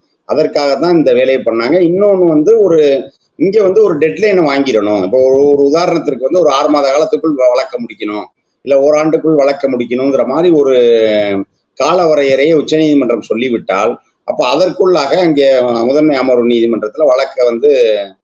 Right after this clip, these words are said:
வேகமா விசாரிக்க ஆரம்பிப்பாங்க. அப்ப அதை காரணம் காட்டி வந்து இவர் வந்து பிணையில் வெளியே வருவதை த-, தடுத்து விடலாம்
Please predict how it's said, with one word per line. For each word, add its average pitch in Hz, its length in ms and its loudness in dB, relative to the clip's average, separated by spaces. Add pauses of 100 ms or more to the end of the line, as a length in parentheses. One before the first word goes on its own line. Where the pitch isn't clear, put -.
(320)
வேகமா 143 480 2
விசாரிக்க 123 420 -2
ஆரம்பிப்பாங்க. 92 480 -4
அப்ப - 300 -8
அதை 160 220 0
காரணம் 160 460 0
காட்டி 123 380 -4
வந்து 110 320 0 (760)
இவர் 139 180 0
வந்து 139 260 0
பிணையில் 147 420 0
வெளியே 131 220 2
வருவதை 117 460 0
த-, 104 600 0
தடுத்து 135 340 -2
விடலாம் 101 380 -2